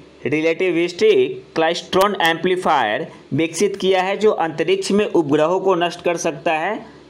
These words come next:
तो आंसर क्या होगा? चाइना ने, चीन ने। किस देश ने रिलेटिविस्टिक क्लाइस्ट्रॉन एम्पलीफायर डेवलप किया है जो अंतरिक्ष में उपग्रहों को नष्ट कर सकता है? तो आंसर क्या होगा? चीन ने।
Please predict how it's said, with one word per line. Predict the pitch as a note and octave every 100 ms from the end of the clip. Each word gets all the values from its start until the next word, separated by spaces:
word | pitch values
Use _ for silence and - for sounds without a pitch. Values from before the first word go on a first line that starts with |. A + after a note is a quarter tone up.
| -
तो |
आंसर | C3+ C#3 D#3
क्या | D3+ C3+
होगा? | C3 F#3 A3+ - - -
चाइना | F#3 F3+ E3+ D#3
ने, | A#2 F#2+
चीन | E2+ - F#3+ F3
ने। | B2 G2 D#2+ - - - - - -
किस | G3+ G#3+ F#3+
देश | F3+ F3 C3
ने | G2+ A#2+ F3 - - C#3+
रिलेटिविस्टिक | D#3 D#3+ F3 D#3+ E3+ E3+ B2+ G#2+ C3+ - -
क्लाइस्ट्रॉन | D3 D3+ - - F3 G3 -
एम्पलीफायर | D#3 D3+ E3 D#3+ D#3 E3
डेवलप | C#3 C3+ C3 D#3 D3+
किया | C3 G#2+
है | F#2 G#2+ E3 - - -
जो | -
अंतरिक्ष | - D#3+ E3 E3 F#3 G#3 F#3+
में | G#3 G#3
उपग्रहों | F3+ C#3+ D#3 D#3 F3+
को | F#3
नष्ट | E3+ E3+ E3+
कर | F3+
सकता | E3 E3 - E3
है? | D#3+ G#3+
तो | G#3
आंसर | D#3 D3 D#3
क्या | D#3 C#3+
होगा? | D3+ F#3+
चीन | F#3+ E3+
ने। | C3 G#2 D#2